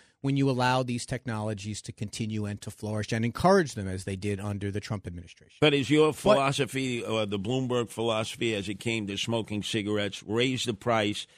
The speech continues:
Speaker 2: tax it substantially to the point it's seventeen dollars a pack. Less people smoke, which is true. Less people are smoking now. It's a <laughs> very expensive,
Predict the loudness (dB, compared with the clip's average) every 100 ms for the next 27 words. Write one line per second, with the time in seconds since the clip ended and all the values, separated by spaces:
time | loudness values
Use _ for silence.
0 | _ _ _ -10 -2 0 0 0 -2 -4
1 | -4 -6 -6 -6 -2 0 0 -2 -2 -2
2 | 0 -2 -4 -4 -4 -4 0 2 2 0
3 | 0 0 2 2 0 -4 0 0 0 -4
4 | -12 _ _ 2 4 4 0 2 0 0
5 | 0 0 2 0 0 -2 0 2 2 0
6 | -2 -2 0 -2 -2 -2 -2 -2 -4 -4
7 | -4 -4 -4 -4 -4 0 -2 -2 -4 2
8 | 4 2 0 -4 0 2 2 2 0